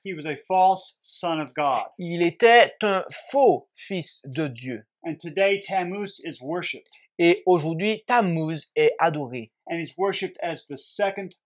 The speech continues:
Speaker 1: person of the Trinity.
Speaker 2: Et il est adoré, euh, sous ou en tant que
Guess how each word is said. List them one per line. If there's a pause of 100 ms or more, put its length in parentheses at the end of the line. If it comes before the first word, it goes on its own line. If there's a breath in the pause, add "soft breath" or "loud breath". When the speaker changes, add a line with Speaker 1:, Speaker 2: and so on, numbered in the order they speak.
(140)
Speaker 1:
person
of
the
Trinity.
Speaker 2:
Et
il
est
adoré,
euh,
sous (420)
ou
en
tant
que